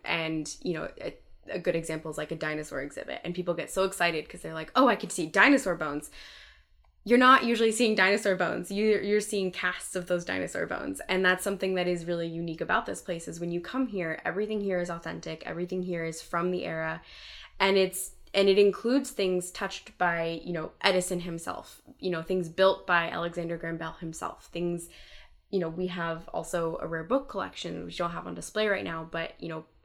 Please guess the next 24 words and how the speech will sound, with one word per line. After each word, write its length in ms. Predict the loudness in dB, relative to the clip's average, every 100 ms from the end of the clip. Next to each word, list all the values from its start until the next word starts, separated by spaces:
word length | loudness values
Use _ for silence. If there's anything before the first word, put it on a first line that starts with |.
| -20 -20 -20 -20 _ _ _
Benjamin 380 | 0 2 4 4
Franklin's 440 | 4 4 4 2
notebook, 460 | 2 0 2 0 0
for 140 | -4
example, 440 | -4 -2 -6 -6 0
like, 200 | 2 8
that 180 | 6 6
kind 340 | 0 2 2
of 140 | 0
thing 440 | -2 0 0 2 -2
is 300 | 2 2 2
here. 520 | 0 4 4 2 -10 -16 -18 -14 -12 -12 -12 4
Um, 500 | 6 8 6 0 -4 -10 4
and 180 | 6 6
so, 520 | 6 6 6 2 -8 -16 -4
you 140 | 0
know, 100 | 0
you 260 | 0 -4 -2
won't 420 | 2 2 2 -6
find 320 | 0 4 4 4
those 160 | 2
things 240 | -2 -6 -6
anywhere. 400 | -6 -4 -6 -4
And 320 | -6 -6